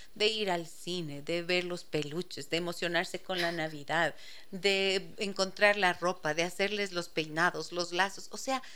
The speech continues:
de jugar con lo, el perro, de salir al parque. No va a volver. Por favor, concéntrense,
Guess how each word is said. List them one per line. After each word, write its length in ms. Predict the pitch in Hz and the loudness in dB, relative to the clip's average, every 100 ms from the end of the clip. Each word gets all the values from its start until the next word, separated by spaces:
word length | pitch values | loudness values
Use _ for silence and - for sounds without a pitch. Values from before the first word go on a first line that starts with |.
| - - - - - | -14 -14 -14 -12 -12
de 380 | 185 190 175 226 | -10 4 8 8
jugar 360 | 226 202 208 | 6 2 2
con 220 | 208 196 | -2 -2
lo, 80 | 185 - | -2 -2
el 120 | 175 | -6
perro, 500 | - 196 196 180 170 | -2 2 2 2 -2
de 180 | 170 185 | -2 -4
salir 380 | 202 190 208 202 | -4 -4 -2 -2
al 160 | 185 | -2
parque. 540 | - 196 196 - - - - - - - | -2 -2 -2 -8 -12 -12 -14 -16 -16 -12
No 180 | 226 226 | -10 -8
va 80 | 220 | -6
a 40 | 202 | -6
volver. 560 | 175 139 160 208 156 - - - - | -6 -6 -2 0 -2 -6 -12 -12 -10
Por 140 | - 170 | -6 -6
favor, 440 | - 160 170 175 | -6 -4 -2 -2
concéntrense, 1160 | - 175 165 - 185 185 165 156 156 - 165 | -4 -6 -4 -4 -2 -4 -6 -4 -4 0 -2